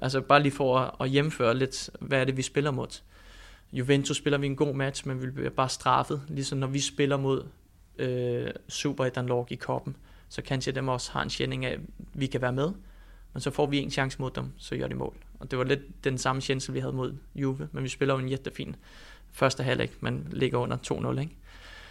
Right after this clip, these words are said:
Chelsea hjemme forlorer et nul, og så spiller også fint der. Senest skal vi jo vinde hjemme også. Men igen, det er bare, vi, vi er på det niveau, vi har bygget os selv op, og det er ikke, jeg har bygget os op. Det er Malmø, som har bygget sig op de sidste ti år, på et niveau, at man skal kunne konkurrere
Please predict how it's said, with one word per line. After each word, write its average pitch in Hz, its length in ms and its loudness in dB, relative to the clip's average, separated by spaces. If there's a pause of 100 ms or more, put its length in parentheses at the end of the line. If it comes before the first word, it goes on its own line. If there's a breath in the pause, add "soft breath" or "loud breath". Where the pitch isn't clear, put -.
(500 loud breath)
Chelsea 135 380 4
hjemme 131 300 2 (160)
forlorer 127 320 2
et 127 80 0
nul, 123 220 -2 (120)
og 127 60 -8
så 131 100 -8
spiller 127 220 0
også 127 200 0
fint - 260 -4
der. 139 240 2
Senest - 580 0
skal 123 180 0
vi 127 60 2
jo 123 80 2
vinde 135 260 0
hjemme 131 220 0
også. - 240 -6 (640 soft breath)
Men 143 260 0
igen, 156 300 4
det 156 60 6
er 151 40 6
bare, 143 300 4
vi, 143 160 2 (100)
vi 147 240 -2
er 151 120 4
på - 180 -4
det 156 180 2
niveau, 156 340 4 (320)
vi 143 120 -2
har 139 160 2
bygget 135 220 4
os 135 60 2
selv - 240 4
op, 139 300 0
og - 140 -4
det 135 80 4
er 135 40 4
ikke, 139 200 2
jeg 127 160 0
har 147 80 -2
bygget 131 240 -4
os 127 100 -8
op. - 200 -6
Det 131 120 2
er 127 40 -2
Malmø, 139 420 2
som 131 140 -4
har 123 60 -4
bygget 127 260 -4
sig - 100 0
op 135 180 -2
de 135 160 -2
sidste 135 280 -4
ti - 160 -2
år, - 240 -4 (300 soft breath)
på - 120 2
et 135 80 2
niveau, 139 280 6
at 143 100 0
man 123 140 -2
skal 123 180 -2 (100)
kunne - 160 -4
konkurrere 131 640 0